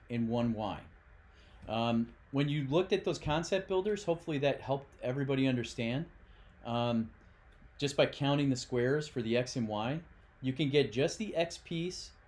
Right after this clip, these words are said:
and just the Y piece. And then if you add up all the X's,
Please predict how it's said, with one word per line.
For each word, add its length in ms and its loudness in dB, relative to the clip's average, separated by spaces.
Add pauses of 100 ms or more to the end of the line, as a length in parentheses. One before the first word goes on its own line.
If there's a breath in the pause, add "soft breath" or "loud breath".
(160)
and 140 0
just 320 2
the 80 2
Y 260 2
piece. 460 -14 (960)
And 100 -4
then 120 0
if 120 -4
you 120 2
add 100 6
up 160 2
all 100 8
the 160 4
X's, 500 0